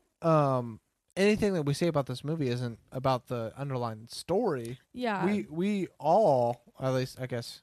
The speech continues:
Speaker 1: I can't speak for everyone, but, um, I love what it brings to, uh, back,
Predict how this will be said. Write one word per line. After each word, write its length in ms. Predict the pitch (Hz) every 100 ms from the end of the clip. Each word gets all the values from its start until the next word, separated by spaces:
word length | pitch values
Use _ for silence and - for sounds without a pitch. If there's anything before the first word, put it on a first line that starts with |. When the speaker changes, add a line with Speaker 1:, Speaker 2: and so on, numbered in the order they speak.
| _
Speaker 1:
I 40 | 139
can't 220 | 120 -
speak 180 | - -
for 140 | -
everyone, 480 | 117 135 110 113 123
but, 300 | 127 123 120 - - - _ _ 143
um, 400 | 135 127 117 110
I 140 | 131
love 440 | 127 131 165 156 131 - - _ _ _ _ -
what 280 | 143 139
it 120 | 131 - 131 147
brings 520 | 135 143 143 139 -
to, 640 | - 139 131 127 120 113 - -
uh, 200 | 123 110
back, 340 | 123 139 151